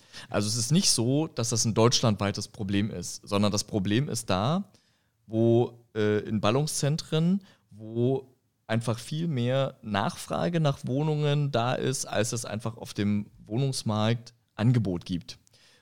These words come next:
Und eine ganz einfache ökonomische Funktion, dann steigt der Preis.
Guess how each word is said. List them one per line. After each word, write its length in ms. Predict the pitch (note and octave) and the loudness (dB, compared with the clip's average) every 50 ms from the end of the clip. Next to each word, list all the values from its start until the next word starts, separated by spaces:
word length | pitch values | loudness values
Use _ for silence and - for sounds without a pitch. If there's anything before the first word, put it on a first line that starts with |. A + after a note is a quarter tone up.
| _ _ | _ _
Und 240 | - A#2 A#2 A2+ A#2 | -2 -2 -2 0 -2
eine 100 | A#2+ G2+ | -2 0
ganz 240 | A#2+ A2+ A#2 - - - | 0 0 0 -2 -6 -4
einfache 320 | A2+ B2 C#3 C#3 C3+ C3+ | -4 -4 -4 -2 -4 -4
ökonomische 560 | - - A#2+ B2+ A#2 A2 A#2 B2 B2 - - A#2 | -4 -2 -2 -2 -2 -2 -2 -2 -2 -2 -4 -4
Funktion, 800 | - A2+ G#2 G2 - - G#2+ A#2+ C#3 D#3+ E3 F3 F#3 G3+ - - _ _ _ _ _ _ _ _ _ _ _ | -4 -4 -6 -4 -2 -2 0 2 2 2 0 0 -2 -4 -8 -14 _ _ _ _ _ _ _ _ _ _ _
dann 140 | G#2 G#2+ A2 | 2 4 4
steigt 360 | - - G#2+ G2+ G2+ - - | 4 6 6 4 4 4 2
der 80 | A#2 G2 | -2 -2
Preis. 480 | - - F#2 F2 E2+ - - - - | 0 0 0 0 0 -2 -2 -4 -6